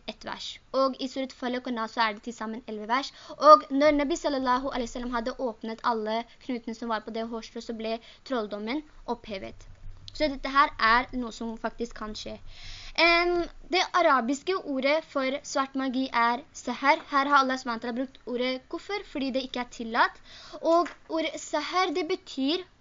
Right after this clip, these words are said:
at noe endrer seg helt plutselig og over veldig kort tid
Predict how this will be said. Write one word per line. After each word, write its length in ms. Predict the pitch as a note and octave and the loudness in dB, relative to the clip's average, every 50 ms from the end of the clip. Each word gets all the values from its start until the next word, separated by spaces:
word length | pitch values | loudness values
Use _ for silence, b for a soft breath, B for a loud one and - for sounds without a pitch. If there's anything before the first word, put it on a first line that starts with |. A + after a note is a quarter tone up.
| - - D4 | -2 2 2
at 160 | D#4+ - - | 2 2 0
noe 240 | D#4 D#4 D4+ D#4+ E4+ D#4+ - - | 0 0 0 0 -2 -4 -6 -4
endrer 480 | F#4 E4 C#4+ C4 A3 G#3 G#3 A3 A3 - | -4 -2 -2 -2 -4 -6 -8 -10 -10 -6
seg 320 | - B3 B3 C4+ D4 C#4+ b b b b - | -2 -2 0 0 -2 -4 b b b b -2
helt 240 | D4+ D4 D#4+ D4 - _ - - - | 0 0 0 0 -2 _ -20 -20 -10
plutselig 680 | - - F#4 F4+ - - - - - - B3 B3 C#4+ F4+ F#4 - - - - b b b b b b - _ - - | -4 -2 -2 -2 -4 -8 -20 -18 -12 -6 -4 -2 -2 -2 -4 -6 -10 -14 -14 b b b b b b -20 _ -4 -2
og 160 | D4 C#4+ C#4 C#4 C4 | 0 0 2 2 2
over 180 | C4+ D4+ D4+ C#4 B3+ A#3+ A#3+ B3+ | 2 0 -2 -2 -4 -4 -2 2
veldig 400 | D#4 D#4 C#4+ B3 A3 G3 A#3+ C4 - - | 4 4 4 4 0 -2 -4 -6 -6 -6
kort 240 | - C4 B3 - - - | -10 -10 -10 -10 -12 -6
tid 300 | - D#4 F4 F#4+ F#4 | -2 0 0 0 -2